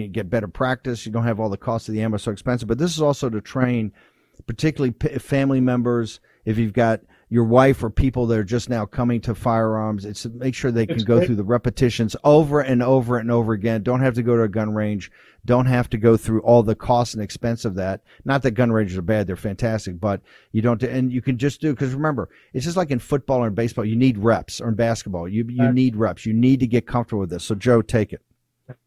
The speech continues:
Speaker 2: Yeah, it's a diminishing skill, your firearm marksmanship. Even competitive shooters who do this for a living, uh, actually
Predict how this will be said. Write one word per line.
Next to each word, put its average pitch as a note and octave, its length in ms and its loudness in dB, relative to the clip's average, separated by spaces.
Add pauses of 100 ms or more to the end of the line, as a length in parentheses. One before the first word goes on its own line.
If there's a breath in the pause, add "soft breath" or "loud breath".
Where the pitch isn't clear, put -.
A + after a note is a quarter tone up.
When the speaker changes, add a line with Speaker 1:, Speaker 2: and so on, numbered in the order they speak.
(220)
Speaker 2:
Yeah, F3+ 100 6
it's F3 120 0
a E3+ 60 -2
diminishing F3 560 2
skill, D3 500 0 (140)
your C#3 140 -4
firearm C#3+ 420 -2
marksmanship. C3+ 540 -4
Even A3+ 240 2
competitive E3 540 2
shooters D3+ 440 0
who C#3+ 220 2
do D#3+ 180 -2
this D3 220 0
for D3+ 140 -2
a C3+ 40 0
living, C#3 580 2
uh, C3+ 380 -2
actually D3+ 500 -2